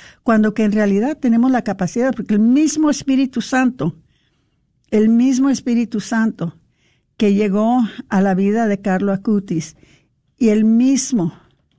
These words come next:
Espíritu Santo que motivó a Giorgio Frassati es el mismo Espíritu Santo que cargamos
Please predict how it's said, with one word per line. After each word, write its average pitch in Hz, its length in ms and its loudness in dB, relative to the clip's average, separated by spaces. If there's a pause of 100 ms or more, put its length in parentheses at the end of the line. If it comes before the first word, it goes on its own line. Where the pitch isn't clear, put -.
(840)
Espíritu 214 600 0
Santo 208 580 -2 (640)
que 226 100 2
motivó 208 760 0 (920)
a 185 100 2
Giorgio 208 480 0
Frassati 202 720 -4 (720)
es 226 200 0
el 240 80 4
mismo 247 420 2
Espíritu 214 500 -2
Santo 196 600 -2
que 185 260 -2 (380)
cargamos 180 640 -2